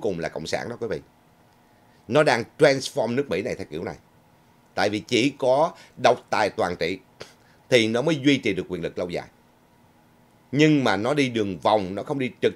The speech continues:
tiếp và dùng bạo lực giống như cộng sản thôi. Có điều, cái bản chất nó không khác gì cộng sản cả.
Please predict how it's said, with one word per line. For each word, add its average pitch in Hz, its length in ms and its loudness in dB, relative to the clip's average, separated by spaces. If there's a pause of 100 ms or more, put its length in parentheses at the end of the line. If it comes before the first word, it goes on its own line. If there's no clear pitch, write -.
tiếp 175 240 0
và 104 140 0
dùng 92 200 -4
bạo 101 180 -2
lực 101 260 -2
giống 123 180 0
như 151 140 0
cộng 95 160 -4
sản - 320 -6
thôi. 127 120 -8 (1160)
Có 160 100 4
điều, 120 240 8 (280)
cái 160 120 6
bản 120 320 -2
chất 147 240 0
nó 143 100 -2
không 120 200 -8
khác - 180 -10
gì 92 80 -6
cộng 73 140 -10
sản 78 240 -8
cả. 80 140 -14